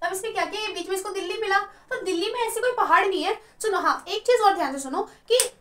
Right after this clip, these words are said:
जब कोई बादल है, ठीक है, जब तक वो किसी ना किसी चीज से टकराएगा नहीं, किसी भारी चीज से,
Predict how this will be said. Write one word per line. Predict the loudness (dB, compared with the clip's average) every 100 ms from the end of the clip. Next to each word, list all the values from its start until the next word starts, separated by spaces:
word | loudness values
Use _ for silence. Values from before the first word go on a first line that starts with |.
| -12
जब | -2 -2 2
कोई | 2 6
बादल | 4 4 2 2
है, | 2 0 -2 -12
ठीक | -4
है, | -4 -4 -4
जब | -2 0
तक | 0 2
वो | 2
किसी | 2 2
ना | 2
किसी | 2 2
चीज | 2 2
से |
टकराएगा | 0 2 2 2 2
नहीं, | -2 -4
किसी | -8 -4
भारी | 0 0 0
चीज | -8
से, | -8 -10